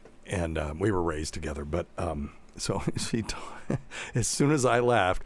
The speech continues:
my brother and my sister started arguing 'cause he wanted to go to this restaurant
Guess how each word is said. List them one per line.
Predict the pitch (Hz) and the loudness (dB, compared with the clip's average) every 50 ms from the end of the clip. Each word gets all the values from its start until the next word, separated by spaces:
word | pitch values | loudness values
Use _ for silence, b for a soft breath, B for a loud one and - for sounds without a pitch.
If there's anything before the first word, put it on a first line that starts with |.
| B B B B | B B B B
my | - 107 104 | 2 2 2
brother | 95 87 101 110 110 110 117 117 120 123 127 127 120 B B B B B B B B B - - - | 2 4 4 6 6 6 6 6 6 6 4 2 0 B B B B B B B B B -20 -14 -4
and | - 101 98 95 98 98 95 95 95 | 0 2 2 4 4 4 4 4 4
my | 95 92 90 92 | 2 2 2 2
sister | 92 - - - - - 156 143 - - - 107 98 95 | 0 0 -2 0 2 4 4 4 2 2 2 2 2 2
started | - - - 107 98 95 95 - - | 2 2 2 4 2 2 0 2 2
arguing | 131 127 123 123 123 117 110 107 87 82 85 87 85 | 4 6 6 4 4 4 2 2 2 2 0 -2 -2
'cause | 87 95 87 78 | -2 -2 -2 2
he | 117 147 | 2 2
wanted | 160 156 143 131 131 123 | 4 4 4 4 4 4
to | 117 113 | 2 2
go | 101 113 110 107 104 104 107 110 107 | 2 4 4 4 4 4 4 2 0
to | 92 - - - 117 107 101 98 101 101 101 98 98 95 95 92 92 | 0 -2 -2 0 2 2 4 4 4 2 2 2 2 0 0 0 0
this | 90 95 92 - - - | 0 0 -2 -2 -4 0
restaurant | 101 110 113 110 104 - - 101 92 82 73 69 64 - 65 73 78 - - | 2 4 4 4 2 0 0 0 0 0 0 -2 -4 -4 -6 -6 -6 -8 -10